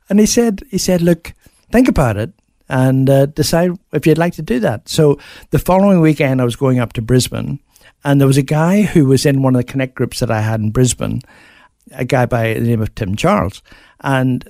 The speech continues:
um, I knew Tim had been in radio. And so I phoned Tim from my car and I said, "Look, man, I've got this opportunity to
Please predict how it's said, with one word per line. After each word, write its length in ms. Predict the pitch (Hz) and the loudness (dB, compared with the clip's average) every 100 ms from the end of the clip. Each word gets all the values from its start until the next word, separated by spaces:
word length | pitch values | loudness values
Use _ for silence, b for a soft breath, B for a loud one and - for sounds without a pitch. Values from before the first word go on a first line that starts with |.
| - | -8
um, 300 | - 135 - | -6 -4 -4
I 100 | 135 | 0
knew 200 | 139 165 | 2 2
Tim 260 | - 139 117 | 2 0 0
had 160 | 117 | -2
been 160 | 110 117 | -2 -2
in 140 | 110 110 | 0 0
radio. 560 | 123 117 104 - 151 - b b b | 0 0 -2 -6 -10 -14 b b b
And 120 | - | -4
so 180 | - 151 | 2 2
I 80 | 135 | 2
phoned 400 | - 160 170 160 | 2 2 2 2
Tim 220 | 143 123 | 0 0
from 120 | - | -2
my 140 | 117 107 | -6 -6
car 280 | - 113 113 | -4 -2 -2
and 100 | 104 | -4
I 40 | |
said, 240 | 123 110 113 | -4 -4 0
"Look, 200 | 151 - | -2 0
man, 300 | 117 117 117 b b b b _ | -4 -4 -6 b b b b _
I've 120 | 123 - | -6 -2
got 140 | 170 | -2
this 160 | 170 151 | 0 -2
opportunity 480 | 131 120 - 123 | -2 -4 -2 0
to 60 | 120 | 0